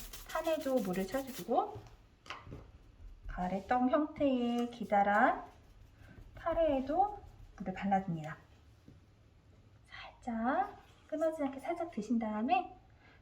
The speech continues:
이 홈이 난 부분을 서로 마주보게 꾹꾹꾹 엄지손가락과 검지손가락 이용해서 붙이면서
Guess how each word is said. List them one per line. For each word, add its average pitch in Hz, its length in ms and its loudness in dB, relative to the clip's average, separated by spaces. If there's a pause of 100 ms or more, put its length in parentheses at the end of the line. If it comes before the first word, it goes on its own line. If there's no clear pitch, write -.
(140)
이 214 360 2 (400)
홈이 370 220 0
난 185 200 6
부분을 233 420 0
서로 370 320 0
마주보게 220 560 -4 (1200)
꾹꾹꾹 277 960 -2
엄지손가락과 214 800 0
검지손가락 226 640 2
이용해서 214 340 0
붙이면서 226 1040 2